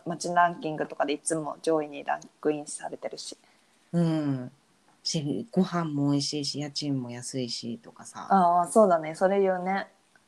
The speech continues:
Speaker 2: ねえ。で、
Speaker 1: うん。
Speaker 2: よくさ、雑誌見ると福岡ってやっぱ大きいね、都市だからさ。
Speaker 1: うんうん。
Speaker 2: 出てくるけど、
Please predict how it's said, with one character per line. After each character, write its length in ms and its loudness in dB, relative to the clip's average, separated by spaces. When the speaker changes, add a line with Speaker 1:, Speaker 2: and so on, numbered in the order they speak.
Speaker 2:
ね 500 6
え。 40 2
で、 80 6
Speaker 1:
う 40 6
ん。 40 6
Speaker 2:
よ 100 4
く 180 2
さ、 260 -4
雑 200 0
誌 140 -2
見 100 2
る 100 0
と 120 -8
福 260 -10
岡 160 -8
っ 60 -12
て 80 -8
や 60 -8
っ 40 -20
ぱ 80 -12
大 120 -12
き 120 -10
い 180 -4
ね、 180 -4
都 120 -18
市 140 -6
だ 100 -10
か 140 -16
ら 100 -16
さ。 160 -4
Speaker 1:
う 40 0
ん 20 0
う 600 -6
ん。 40 -20
Speaker 2:
出 80 -8
て 140 -4
く 160 -6
る 100 -4
け 160 -8
ど、 200 -8